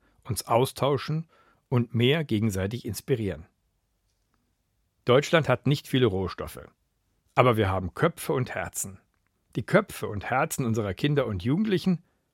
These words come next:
und auch der Erwachsenen. Diese Rohstoffquelle können wir noch wesentlich besser nutzen. Pfarrer Grundtvig hat sich selbst und seine Idee vom Lernen vor zweihundert Jahren weiterentwickelt. Vom drohenden Zeigefinger zum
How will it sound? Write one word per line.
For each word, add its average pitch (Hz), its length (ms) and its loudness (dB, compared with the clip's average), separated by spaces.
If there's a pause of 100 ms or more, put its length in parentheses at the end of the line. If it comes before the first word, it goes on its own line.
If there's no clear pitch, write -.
(120)
und 175 260 2
auch 95 240 0
der 110 140 0
Erwachsenen. 98 640 -6 (580)
Diese 170 300 2
Rohstoffquelle 104 880 -2 (260)
können 120 220 2
wir 104 80 -2
noch 95 240 -4
wesentlich 143 540 2
besser 101 260 -4
nutzen. 73 380 -12 (1200)
Pfarrer 113 260 6
Grundtvig 151 520 0 (200)
hat 113 200 0
sich 107 160 0
selbst 131 380 2
und 127 100 0
seine 110 260 2
Idee 110 540 0 (120)
vom 101 300 0
Lernen 113 400 -2
vor - 160 -6
zweihundert 113 400 -2
Jahren 107 340 -2
weiterentwickelt. 101 920 -6 (680)
Vom 127 240 6
drohenden 208 460 8
Zeigefinger 147 800 0
zum 101 240 0